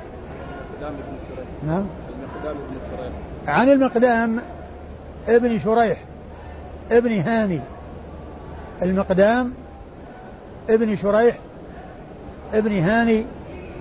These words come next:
Speaker 2: وهو أيضا من الثقات، روى عنه الإمام مسلم، وكذلك وهو يروي عن أبيه شريح بن هاني،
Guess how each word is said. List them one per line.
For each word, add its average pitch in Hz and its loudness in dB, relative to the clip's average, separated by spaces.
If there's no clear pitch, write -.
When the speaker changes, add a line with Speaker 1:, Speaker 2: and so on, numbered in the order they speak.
Speaker 2:
وهو 196 8
أيضا 277 6
من 254 2
الثقات، 226 4
روى 214 6
عنه 214 2
الإمام 226 6
مسلم، 208 4
وكذلك 220 6
وهو 202 4
يروي 254 6
عن 226 0
أبيه 233 4
شريح 214 2
بن 226 2
هاني، 196 2